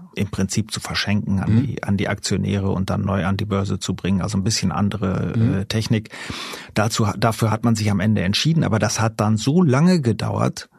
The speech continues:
Speaker 1: dass es einfach ein bisschen spät war und nicht den Ertrag gebracht
Speaker 2: Mhm.
Speaker 1: hat, den man sich vorgestellt hätte.
Speaker 2: Mhm.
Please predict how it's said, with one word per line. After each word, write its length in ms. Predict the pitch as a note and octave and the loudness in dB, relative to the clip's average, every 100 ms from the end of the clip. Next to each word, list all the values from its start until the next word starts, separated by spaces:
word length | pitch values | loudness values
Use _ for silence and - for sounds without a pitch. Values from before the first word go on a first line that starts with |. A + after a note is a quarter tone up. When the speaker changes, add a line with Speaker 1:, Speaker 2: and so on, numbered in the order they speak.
| - - _ _ | -20 -20 _ _
Speaker 1:
dass 200 | - F2+ | -4 -2
es 120 | G#2 - | -4 -2
einfach 400 | G#2 G#2 G#2+ G2 | -2 0 0 0
ein 80 | G2 | 0
bisschen 500 | A2 - G#2+ G#2 - - | 0 0 0 0 -4 -4
spät 480 | - C3+ D#3 - | -2 0 0 0
war 120 | F#2+ F2 | 0 2
und 140 | F#2+ | 2
nicht 200 | A2 - | 2 2
den 160 | A2+ G2+ | 2 2
Ertrag 500 | G#2 A2+ - D3 D#3 | 0 0 0 0 2
gebracht 500 | C3+ - G2 G#2 G#2 | -2 0 0 0 0
Speaker 2:
Mhm. 40 | |
Speaker 1:
hat, 280 | F#2+ - - | -2 -4 -6
den 260 | - - A2+ | -2 2 4
man 180 | G#2+ A2 | 4 4
sich 200 | A2 - | 0 0
vorgestellt 840 | - D3+ D#3 - G2 F#2+ F#2 - - | 0 2 2 0 -2 -4 -4 -8 -10
hätte. 480 | F#2+ G2 G2+ G2+ - | -6 -4 -4 -6 -2
Speaker 2:
Mhm. 300 | A2 G#2 | 0 0